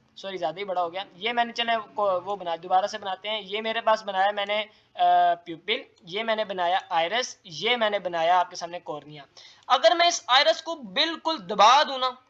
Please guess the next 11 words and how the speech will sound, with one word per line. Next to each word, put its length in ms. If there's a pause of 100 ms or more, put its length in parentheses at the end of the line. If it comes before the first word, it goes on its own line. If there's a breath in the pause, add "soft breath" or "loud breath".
(120)
बिल्कुल 440
यानी 160
दबा 280
दूं 120
कि 100
भाई 140
drainage 480
हो 120
ही 120
ना 120
पाए, 280